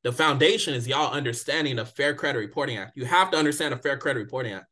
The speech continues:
Once you understand the Fair Credit Reporting Act, that's gonna give y'all the power and the leverage to be able to go and get those negative items deleted,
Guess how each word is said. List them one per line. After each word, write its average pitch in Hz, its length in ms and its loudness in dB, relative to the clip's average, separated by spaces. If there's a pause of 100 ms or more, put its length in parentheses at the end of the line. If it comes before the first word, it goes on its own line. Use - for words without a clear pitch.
(360)
Once 214 280 6
you 202 80 4
understand 196 360 6
the 156 60 4
Fair 180 200 4
Credit 175 220 6
Reporting 139 380 2
Act, 95 160 -6 (720)
that's 156 160 0
gonna 165 160 2
give 160 160 0
y'all 156 140 2
the 127 80 -4
power 160 380 2
and 131 80 -2
the 113 80 -4
leverage 131 540 -4
to 143 80 -10
be 131 100 0
able 151 140 0
to 120 80 0
go 135 220 0
and 131 80 -2
get 143 140 0
those 127 160 -2
negative 123 300 -2
items 120 300 -2
deleted, 113 420 -4